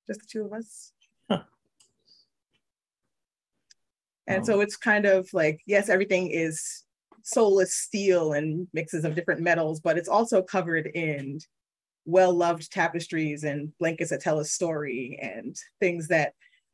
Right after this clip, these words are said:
Speaker 1: harken back to a time that maybe we don't even have any written memory of, but we have the stories that our grandfathers told us, like, that kind of stuff. So it's, like, a nice mix of different earth tones and then also extremely cutting edge technology. So it's cool, but it's soft.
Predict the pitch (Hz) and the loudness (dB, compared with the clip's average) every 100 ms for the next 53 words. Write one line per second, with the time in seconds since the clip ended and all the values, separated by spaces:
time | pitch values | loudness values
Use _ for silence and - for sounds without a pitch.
0 | _ _ _ _ 190 190 165 170 175 175 | _ _ _ _ 2 4 4 4 2 -4
1 | 165 175 170 156 - _ 180 175 175 175 | 2 2 2 0 -2 _ -2 0 2 0
2 | 165 151 160 160 156 160 156 151 160 151 | -2 -2 2 2 2 0 0 -2 -2 0
3 | 165 160 151 147 143 131 160 160 156 151 | 0 2 2 0 -2 -2 0 0 0 -6
4 | - 165 156 151 151 135 143 143 147 - | -4 -2 0 0 -2 -2 -2 -2 -4 -6
5 | 135 131 - 143 - 214 - 147 131 147 | -8 -10 -12 -12 -12 -12 -8 -6 -4 -4
6 | 160 139 - - - - 170 160 - - | -4 -10 -10 -12 -6 -2 0 -2 -8 -8
7 | 175 190 175 147 151 156 156 151 - - | -2 0 0 0 0 -2 -6 -6 -6 -6
8 | 147 151 156 151 143 - - 160 185 - | -4 -6 -6 -6 -8 -10 -6 -6 -6 -8
9 | 185 156 147 135 135 - - 147 143 143 | -6 -4 -4 -8 -10 -12 -6 -6 -4 -4
10 | 143 147 151 151 139 151 - - 165 151 | -2 -4 0 0 0 -4 -8 -4 -2 -2
11 | 151 160 143 135 139 151 - - 156 - | -4 -6 -4 -6 -6 -8 -10 -14 -8 -4
12 | 226 - _ - - - 190 147 160 - | -4 -6 _ -20 -18 0 2 2 -2 -12
13 | - 220 - _ - 370 262 165 156 151 | 2 2 2 _ 6 8 8 6 4 2
14 | 151 156 95 - - - | 0 -2 -2 -6 -12 -16